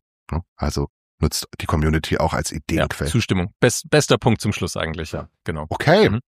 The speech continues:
Speaker 1: ähm, wollen wir noch darüber sprechen, wo Inspiration gnadenlos versagt? Also wo einfach keine Ideen zustande
Speaker 2: <laughs>
Speaker 1: kommen wollen?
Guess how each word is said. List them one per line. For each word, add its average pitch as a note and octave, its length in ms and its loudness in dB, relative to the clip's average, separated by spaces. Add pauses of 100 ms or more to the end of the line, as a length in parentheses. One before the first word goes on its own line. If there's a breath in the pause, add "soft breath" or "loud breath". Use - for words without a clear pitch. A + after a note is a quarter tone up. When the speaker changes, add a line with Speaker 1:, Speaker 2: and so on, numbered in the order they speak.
(100)
Speaker 1:
ähm, A2 800 4
wollen D#3 180 6
wir F#3+ 80 8
noch E3 160 6
darüber C#3+ 320 4
sprechen, C#3+ 560 2 (300)
wo G#2 560 4
Inspiration C3+ 920 0
gnadenlos A2+ 640 0
versagt? G#2 580 0
Also E2+ 240 -2
wo G2+ 140 2
einfach G#2 340 -2
keine B2 300 2
Ideen G#2 440 2
zustande D3 520 2
Speaker 2:
<laughs> - 20 -2
Speaker 1:
kommen F2 300 2
wollen? E2 400 0